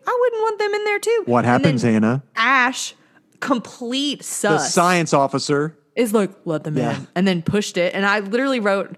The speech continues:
Speaker 1: number five. Okay, I'm just gonna go through. One, so many
Speaker 2: Uh-huh.
Speaker 1: cigarettes in space. They're just smoking
Speaker 2: Yes. <laughs>
Speaker 1: cigs the
Speaker 2: They're
Speaker 1: entire
Speaker 2: just
Speaker 1: time.
Speaker 2: smoking cigs
Speaker 1: They're
Speaker 2: the
Speaker 1: just
Speaker 2: entire
Speaker 1: smoking
Speaker 2: time.
Speaker 1: cigs. And I'm
Speaker 2: I
Speaker 1: like,
Speaker 2: thought that too. I
Speaker 1: "Y'all,
Speaker 2: was like,
Speaker 1: y'all are
Speaker 2: "Well."
Speaker 1: bonkers."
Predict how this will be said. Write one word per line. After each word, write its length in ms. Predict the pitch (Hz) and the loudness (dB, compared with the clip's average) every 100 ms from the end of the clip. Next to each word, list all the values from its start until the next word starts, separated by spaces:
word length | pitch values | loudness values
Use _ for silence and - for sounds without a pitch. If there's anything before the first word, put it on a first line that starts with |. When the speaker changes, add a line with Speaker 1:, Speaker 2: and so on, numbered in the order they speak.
| _ - | _ -4
Speaker 1:
number 320 | 214 233 214 | 0 0 0
five. 640 | - 220 190 165 165 - _ _ _ _ _ 196 | 0 0 2 0 -4 -18 _ _ _ _ _ -4
Okay, 360 | 185 143 147 - | -2 -4 -6 -4
I'm 100 | 240 | -2
just 120 | 262 | 0
gonna 140 | 240 196 | -2 0
go 140 | 180 | 0
through. 280 | 165 151 151 _ - - | -2 -4 -6 _ -20 -4
One, 360 | 202 247 285 311 | 0 2 0 -2
so 260 | - - 262 | -4 0 2
many 160 | 254 | 2
Speaker 2:
Uh-huh. 80 | 247 | 0
Speaker 1:
cigarettes 380 | 240 214 202 175 | 0 2 2 0
in 100 | 180 | -2
space. 500 | 180 - 113 - - _ - | -4 -6 -8 -8 -16 _ -2
They're 140 | 254 | 0
just 220 | 254 254 - | 2 0 2
smoking 360 | 214 196 196 | 2 4 2
Speaker 2:
Yes. 320 | 160 226 220 - | 4 4 4 2
<laughs> 20 | |
Speaker 1:
cigs 120 | 175 | 0
the 60 | 349 | 2
Speaker 2:
They're 100 | - | 2
Speaker 1:
entire 280 | - 180 | 2 4
Speaker 2:
just 140 | 180 220 | 4 2
Speaker 1:
time. 220 | 165 160 | 0 2
Speaker 2:
smoking 300 | 233 247 208 | 2 2 -2
cigs 360 | - 214 196 214 | 0 2 2 4
Speaker 1:
They're 120 | 262 | 4
Speaker 2:
the 60 | |
Speaker 1:
just 120 | - - | 2 2
Speaker 2:
entire 180 | 143 208 | 2 4
Speaker 1:
smoking 280 | 277 202 123 | 2 2 2
Speaker 2:
time. 40 | |
Speaker 1:
cigs. 360 | 156 180 165 - | 2 0 0 -4
And 120 | 214 | -2
I'm 140 | 220 | 2
Speaker 2:
I 80 | 240 | 2
Speaker 1:
like, 80 | 294 | 4
Speaker 2:
thought 180 | 262 247 | 4 4
that 180 | 320 320 | 4 4
too. 60 | |
I 20 | 208 | 4
Speaker 1:
"Y'all, 60 | |
Speaker 2:
was 100 | 165 | 4
like, 200 | 151 117 - _ - 95 | 2 0 -10 _ -16 -2
Speaker 1:
y'all 200 | 381 285 | 2 2
are 60 | 170 | 2
Speaker 2:
"Well." 160 | 160 | 4
Speaker 1:
bonkers." 680 | 214 214 196 165 156 - | 4 2 0 -4 -4 -10